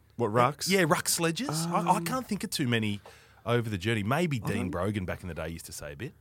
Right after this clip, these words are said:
Speaker 1: Yeah, I don't, I don't think so. I think the rucks are, were pretty nice to each other during the game. We just compete and get it done, and then, like we said in a few episodes ago, we, uh, have the chat after the game and, uh, see how we're going and see how the body's feeling. But there's, uh, I don't, nah,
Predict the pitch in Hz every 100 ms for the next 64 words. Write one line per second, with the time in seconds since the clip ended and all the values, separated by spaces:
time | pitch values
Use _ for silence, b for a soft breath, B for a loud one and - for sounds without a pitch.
0 | _ - 160 165 170 202 320 - 190 262
1 | - 262 - 139 139 101 - - - 156
2 | 151 151 - 135 127 - 127 127 156 139
3 | 127 156 - 143 131 101 92 - - 113
4 | 98 95 95 123 113 110 - 117 123 127
5 | 120 117 95 98 110 139 113 107 101 B
6 | B B 104 98 - 110 101 95 - 110
7 | 101 - 98 92 98 101 95 98 98 98
8 | 90 - 117 101 - 113 107 104 - 101
9 | 101 104 120 107 101 98 - - 123 107
10 | 101 107 110 123 110 95 - - 113 98
11 | 92 110 110 - 117 117 139 117 98 -
12 | B B B 101 101 107 104 - 120 -
13 | - 117 104 90